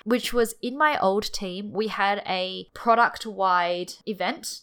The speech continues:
It was like a Kris Kringle. And then after that, there was just cheese and wine and everyone was mingling, but I didn't really know anyone and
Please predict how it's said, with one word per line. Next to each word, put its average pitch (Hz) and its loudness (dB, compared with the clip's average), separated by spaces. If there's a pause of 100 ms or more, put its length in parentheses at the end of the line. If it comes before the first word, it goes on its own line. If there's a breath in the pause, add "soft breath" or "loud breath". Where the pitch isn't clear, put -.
It 202 0
was 226 4
like 277 0
a 254 -14
Kris - -6
Kringle. 185 -4
And 214 -2
then 226 2
after 214 6
that, 185 -2
there 208 4
was 190 -2
just - -12
cheese 208 -4
and 180 -6
wine 180 6
and 165 -6
everyone 190 0
was 180 -6
mingling, 190 -4
but - 0
I 190 -4
didn't 190 -6
really 233 -4
know 180 -4
anyone 240 -2
and 202 -6